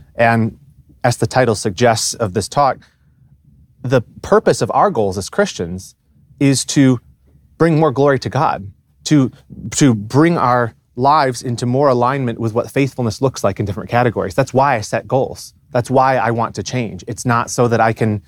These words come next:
get richer or so that I can, you know, be more handsome or something. I mean, I, most of my goals have to do with handsomeness, but <laughs> you, and they're not working. But the,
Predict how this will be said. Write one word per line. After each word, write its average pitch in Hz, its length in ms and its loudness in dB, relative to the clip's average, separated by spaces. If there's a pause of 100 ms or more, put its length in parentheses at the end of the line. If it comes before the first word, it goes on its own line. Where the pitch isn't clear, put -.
(320)
get - 180 0
richer 123 500 2
or 113 120 0
so 117 180 -4
that 113 120 2
I 113 80 2
can, 113 300 0 (300)
you 120 140 2
know, 104 140 4 (540)
be 135 120 4
more 120 180 4
handsome 123 480 0
or 120 40 2
something. 117 280 0
I 113 60 -4
mean, 107 180 0
I, 107 180 0
most 123 260 0
of 113 40 -4
my 98 100 0
goals 101 220 0
have 98 100 -2
to 101 60 -2
do 95 60 0
with 92 100 -4
handsomeness, 95 520 -2 (280)
but 160 300 2 (100)
<laughs> - 100 -16
you, - 960 -2
and 143 160 0
they're 123 80 2
not 113 140 0
working. 113 320 -2 (280)
But 170 240 4
the, 175 440 4